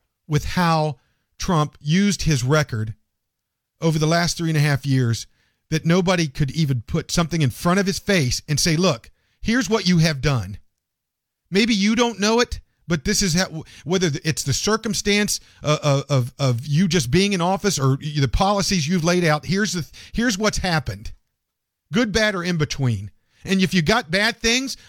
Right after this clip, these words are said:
then tell people, "Yeah, I, this did not work out like I thought. Let's fix it."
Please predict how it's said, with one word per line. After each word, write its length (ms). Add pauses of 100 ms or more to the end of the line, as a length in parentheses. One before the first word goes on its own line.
(120)
then 160
tell 260
people, 420 (240)
"Yeah, 160 (160)
I, 140 (100)
this 240
did 220
not 200
work 220
out 160
like 180
I 120
thought. 400 (340)
Let's 220
fix 320
it." 220